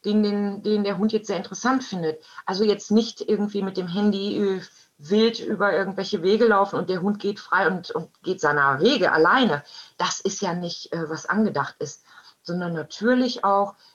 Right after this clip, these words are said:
diese, diese Achtsamkeit, dieses, ähm, den eigenen Hund in seiner Kommunikation noch besser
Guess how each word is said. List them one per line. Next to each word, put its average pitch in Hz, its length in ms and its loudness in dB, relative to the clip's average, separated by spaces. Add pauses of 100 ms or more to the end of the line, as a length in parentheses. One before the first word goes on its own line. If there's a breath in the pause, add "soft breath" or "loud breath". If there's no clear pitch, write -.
(100)
diese, 175 240 -6
diese 160 260 -6
Achtsamkeit, 196 960 -2 (260 soft breath)
dieses, 175 400 -8 (460)
ähm, 165 380 -8 (680)
den 175 220 -8
eigenen 196 640 2
Hund 208 300 0
in 170 120 -6
seiner 180 280 -6
Kommunikation 180 920 -8
noch 214 280 0
besser 185 500 -6